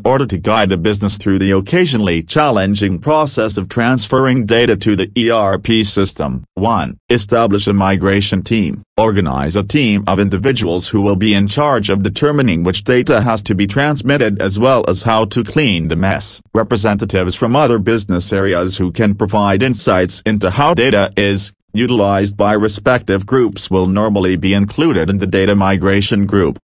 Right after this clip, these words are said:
which is typically a part of your overall E R P installation team. Two, evaluate and map the data.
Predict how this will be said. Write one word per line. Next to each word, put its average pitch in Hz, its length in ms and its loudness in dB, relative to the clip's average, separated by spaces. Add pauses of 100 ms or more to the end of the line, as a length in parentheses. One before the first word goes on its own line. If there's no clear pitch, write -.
(160)
which 101 180 -2
is 98 140 -2
typically 98 540 0
a 92 80 0
part 110 340 -4
of 110 140 -2
your 107 180 0
overall 98 500 0
E 90 220 0
R 98 160 0
P 113 220 0
installation 107 720 -2
team. 104 400 -2 (120)
Two, 147 380 2 (140)
evaluate 98 640 0
and 90 260 0
map 113 340 0
the 110 100 -2
data. 101 340 2